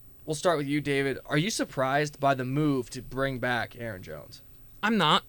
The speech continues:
Speaker 2: Actually, last week we were talking about where guys are gonna go in free agency. I had him going back to the Pack. Oh, I hate that rhyme.
Speaker 1: <laughs>
Speaker 2: Um, but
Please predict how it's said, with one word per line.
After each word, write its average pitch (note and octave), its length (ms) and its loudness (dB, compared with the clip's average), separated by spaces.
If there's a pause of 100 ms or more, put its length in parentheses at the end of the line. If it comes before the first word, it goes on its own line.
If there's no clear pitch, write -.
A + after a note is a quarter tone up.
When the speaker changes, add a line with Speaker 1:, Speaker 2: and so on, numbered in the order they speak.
(120)
Speaker 2:
Actually, E3+ 280 0
last C#3+ 360 0
week D3 200 -2
we D3+ 60 -2
were C#3+ 80 -4
talking C#3 340 -4
about B2 240 -2 (220)
where C#3+ 360 4
guys C3+ 380 0
are D3 40 -2
gonna C3 200 -2
go B2+ 200 0
in C3 80 -6
free C3+ 180 -6
agency. D3 580 -4 (420)
I C3+ 300 4 (200)
had C#3+ 280 4
him D3 180 0
going C#3 300 0
back C3 400 0
to C#3+ 100 -10
the C3 80 -6
Pack. C3+ 480 -2 (400)
Oh, C#3+ 160 -2
I C3 120 2
hate D3 220 -6
that C3 160 -4
rhyme. C3+ 300 -2 (220)
Speaker 1:
<laughs> C3+ 320 -8
Speaker 2:
Um, D3+ 460 2 (560)
but D#3+ 220 2